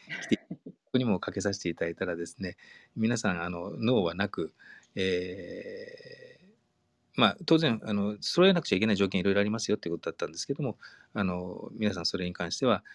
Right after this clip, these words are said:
Speaker 1: えー、賛同するということで、えー、すぐ、あの、社員も一部分ですけど、マーケティング、えー、マーケットの方向性取れましたし、ちょうど役員会があったので、そこで、えー、すぐ決まったという形になりました。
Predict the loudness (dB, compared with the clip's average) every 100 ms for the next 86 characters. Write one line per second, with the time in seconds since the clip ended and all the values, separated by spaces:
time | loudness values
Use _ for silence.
0 | -12 -6 -4 -4 -2 -4 -2 -2 0 0
1 | -2 -6 -6 -6 _ _ _ _ _ -12
2 | -10 -2 2 2 2 0 -6 -4 0 0
3 | 2 0 0 -2 -2 2 2 2 0 0
4 | -2 -2 -4 -2 -2 -2 -2 -6 -8 -8
5 | -14 _ -10 -8 -4 -4 -4 -6 -4 -4
6 | -6 -10 -14 _ _ _ -4 -4 -2 -4
7 | -4 -4 -2 -2 -4 -6 -6 -8 _ _
8 | _ _ 2 6 6 4 0 0 0 -2
9 | -4 -8 -8 -10 -2 2 4 4 2 -4
10 | -2 0 0 0 -4 -10 -6 -8 -8 _
11 | _ _ _ _ -2 -2 -2 0 0 -4
12 | -6 -8 -10 -10